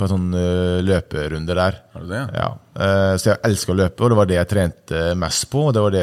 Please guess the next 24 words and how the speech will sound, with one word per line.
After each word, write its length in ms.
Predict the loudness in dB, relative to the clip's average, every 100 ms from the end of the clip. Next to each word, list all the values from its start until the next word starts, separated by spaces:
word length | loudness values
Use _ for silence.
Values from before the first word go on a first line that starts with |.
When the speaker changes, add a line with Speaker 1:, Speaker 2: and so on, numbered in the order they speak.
| -2
Speaker 1:
som 140 | -4
var 140 | -2 -2
liksom 220 | -4 -4
min 100 | -4
styrke, 380 | -2 -4 -2 -2
det 20 |
var 160 | -2 -4
fysikken. 460 | -4 -4 -2 -4 -6 -18 -18 -18 -18 -20 -20 -6 2
Så, 140 | 4 6 6
eh, 460 | 6 6 4 4
jeg 100 | 4
begynte 240 | 4 2 0
å 60 |
trene 240 | -2 0 -2
ekstremt 400 | -4 -4 -6 -6
mye 220 | -6 -4
da, 160 | -4 -4
fra 140 | -4
jeg 80 | -6
var 80 | -6
tolv 240 | -6 -4 -4
år, 60 |
for 140 | -2
da 80 | 0